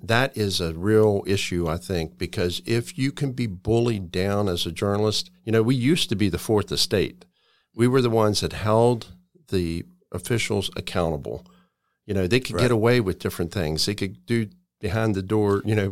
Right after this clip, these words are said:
Speaker 2: Not
Speaker 1: closed
Speaker 2: now,
Speaker 1: door
Speaker 2: but it
Speaker 1: thing.
Speaker 2: depends on what politics you have or whether you're going to hold somebody's foot to
Speaker 1: That's
Speaker 2: the
Speaker 1: right.
Speaker 2: f-, fire.
Speaker 1: Yeah, and then also on top of that, people listen, you know, we, we see a very divided news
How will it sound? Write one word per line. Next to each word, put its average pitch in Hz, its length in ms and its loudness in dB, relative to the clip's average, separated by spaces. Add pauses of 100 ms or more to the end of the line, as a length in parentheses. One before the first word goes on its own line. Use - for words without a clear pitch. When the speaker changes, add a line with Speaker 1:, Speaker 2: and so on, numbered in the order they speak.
Speaker 2:
Not 110 180 4
Speaker 1:
closed 113 40 2
Speaker 2:
now, 117 240 6
Speaker 1:
door 104 100 6
Speaker 2:
but 95 40 4
it 95 40 2
Speaker 1:
thing. 107 80 2
Speaker 2:
depends 104 260 4
on 98 200 2
what 90 200 -4
politics 101 520 0
you 82 60 -4
have 80 280 -2
or 80 120 -2
whether 87 260 2
you're 85 240 0
going 85 320 -2
to 73 120 -6
hold 82 240 -2
somebody's 80 380 -4
foot 80 240 -6 (480)
to 85 80 -8
Speaker 1:
That's 87 180 -2
Speaker 2:
the 101 80 -4
Speaker 1:
right. 85 100 -4
Speaker 2:
f-, 92 100 -14
fire. - 360 -10 (180)
Speaker 1:
Yeah, 113 220 4
and 95 200 0
then 110 120 4
also 101 360 2
on 90 120 0
top 127 240 0
of 95 60 0
that, 87 280 -2 (420)
people - 260 2
listen, 104 480 2
you 101 120 0
know, 92 140 2
we, 95 240 -2
we 101 140 -6
see 113 240 0
a 95 40 2
very 98 280 2
divided 90 600 0
news 90 440 -2